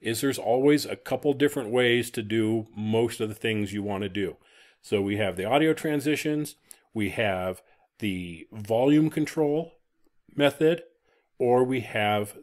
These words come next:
the transition handles that we can use. So three different ways of fading audio in or out. Hopefully you liked this video. If you did, be sure and share it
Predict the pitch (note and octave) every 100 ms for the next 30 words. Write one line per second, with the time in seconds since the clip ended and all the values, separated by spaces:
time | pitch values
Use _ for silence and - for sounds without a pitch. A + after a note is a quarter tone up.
0 | _ - G#2 G#2 G#2 - A#2 G#2 G#2 G#2+
1 | G#2 B2+ B2 A2+ F2 E2+ - _ _ _
2 | G#2 F#2+ G#2 - G2 F#2+ F2 - - -
3 | - - - F#3+ F#3 F3 C3+ B2 A#2+ A2
4 | - - - _ - A2+ - A#2+ A2+ A2+
5 | G#2 - _ - G#2 G2 G2+ G2 F#2+ -
6 | G2+ F#2+ G2+ _ G#2 F#2 F2 - _ G#2
7 | G#2+ F#2+ - - _ _ _ _ _ -
8 | F3 E3+ E3 D3 D3+ D3 D#3 - E3+ F#3+
9 | G3+ G3 - F#3 G3+ G3+ F#3 - G3 F#3+
10 | - F3+ F3+ D#3+ - E3+ F3+ F3+